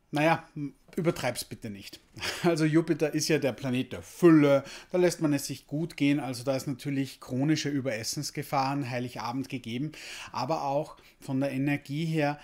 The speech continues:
dieses Übertreiben, also nicht vielleicht zu, äh, zu, zu missionarisch zu sein, da deine Gedanken groß zu teilen.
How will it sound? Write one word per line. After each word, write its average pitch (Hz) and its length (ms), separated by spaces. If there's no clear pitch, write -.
dieses 143 280
Übertreiben, 123 760
also 127 220
nicht 156 240
vielleicht 135 460
zu, 151 360
äh, 135 580
zu, 151 140
zu 135 580
missionarisch 156 840
zu 143 140
sein, 113 560
da 131 180
deine 139 300
Gedanken 143 560
groß 127 320
zu 135 100
teilen. 120 560